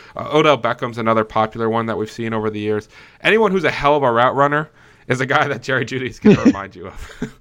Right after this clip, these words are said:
Speaker 1: <laughs>
Speaker 2: Absolutely, yeah. I mean, but the,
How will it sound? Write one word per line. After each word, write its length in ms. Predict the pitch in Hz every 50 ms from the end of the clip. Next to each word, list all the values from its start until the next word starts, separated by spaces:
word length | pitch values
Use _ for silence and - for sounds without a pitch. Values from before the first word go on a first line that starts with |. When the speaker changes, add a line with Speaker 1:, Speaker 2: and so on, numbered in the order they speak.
| _ _ _ -
Speaker 1:
<laughs> 440 | 190 - 147 - 269 349 359 269 -
Speaker 2:
Absolutely, 920 | - 160 160 160 151 - 180 170 156 156 156 160 151 151 156 156 151 151
yeah. 300 | 156 156 156 151 139 151
I 60 | 170
mean, 180 | 175 180 165 - - - 190 -
but 180 | - 190 196 -
the, 300 | 135 - 180 175 - -